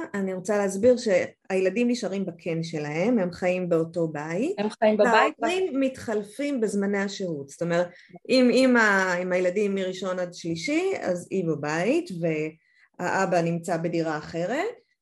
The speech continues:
Speaker 1: ולהפך, ואז הם מתחלפים. זאת אומרת, הילדים במקום הקבוע שלהם, וההורים מתחלפים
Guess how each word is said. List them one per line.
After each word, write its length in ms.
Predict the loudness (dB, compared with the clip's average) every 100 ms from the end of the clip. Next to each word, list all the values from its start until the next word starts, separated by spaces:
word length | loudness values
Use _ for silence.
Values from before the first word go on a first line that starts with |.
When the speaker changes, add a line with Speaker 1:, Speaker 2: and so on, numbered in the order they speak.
| _
Speaker 1:
ולהפך, 600 | -4 -2 -2 -4 -6 -8 -4
ואז 220 | -2 0
הם 100 | 0
מתחלפים. 480 | -2 -4 -6 -6 -6
זאת 80 |
אומרת, 160 | -6 0
הילדים 480 | 2 2 2 0 2
במקום 400 | 0 0 -2 -2
הקבוע 360 | -4 -4 -4
שלהם, 380 | -4 -4 -2 -2 -2
וההורים 520 | -2 0 -2 -2 -4 -6 _ _ _ _ -8
מתחלפים 680 | -8 -6 -6 -2 -2 -2